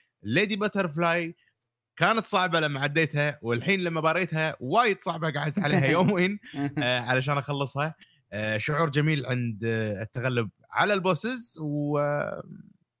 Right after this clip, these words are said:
Speaker 1: ما أدري، من وقت لوقت راح أرد ألعب، آه، سيكيرو. هذه كانت، يعني، من أكثر الألعاب اللي أنا استمتعت فيها هالأسبوع أمانة، اللي هي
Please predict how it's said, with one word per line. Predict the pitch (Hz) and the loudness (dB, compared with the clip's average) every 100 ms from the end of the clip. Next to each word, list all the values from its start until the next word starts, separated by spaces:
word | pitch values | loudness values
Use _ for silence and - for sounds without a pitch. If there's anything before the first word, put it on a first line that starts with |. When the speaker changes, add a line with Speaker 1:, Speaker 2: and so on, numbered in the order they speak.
| _ - | _ -2
Speaker 1:
ما | 131 | 0
أدري، | 131 123 | 0 0
من | 123 | 2
وقت | 147 147 | 2 2
لوقت | 151 160 135 | 0 0 -4
راح | 104 | -2
أرد | 131 127 - 120 | -2 -2 -6 -4
ألعب، | 104 104 95 _ _ _ - | -2 -2 -4 _ _ _ -4
آه، | 98 | -2
سيكيرو. | 98 139 113 98 | 0 -2 -4 -2
هذه | 110 214 240 | 2 2 2
كانت، | 247 214 190 | 0 0 -2
يعني، | 170 156 156 | -2 0 0
من | 151 151 135 - | 0 -2 -4 -6
أكثر | 180 - | -6 -2
الألعاب | 165 151 - 143 120 | 0 2 2 2 2
اللي | 113 110 | 0 2
أنا | 120 | 2
استمتعت | 110 123 - - | 2 0 -2 -4
فيها | 131 101 | -2 0
هالأسبوع | 101 92 107 95 95 | -2 -2 -6 -8 -8
أمانة، | 95 90 - 87 _ _ _ 104 | -8 -8 -12 -18 _ _ _ -2
اللي | 107 101 104 | 0 2 2
هي | 98 92 | 2 0